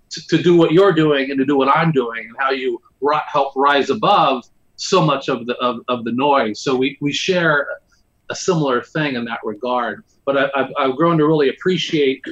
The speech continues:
uh, again, the, the effort and the power of what it is that you guys do.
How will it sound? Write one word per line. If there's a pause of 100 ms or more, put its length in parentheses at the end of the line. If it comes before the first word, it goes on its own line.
(360)
uh, (240)
again, (360)
the,
the
effort
and
the
power
of
what
it
is
that
you
guys
do.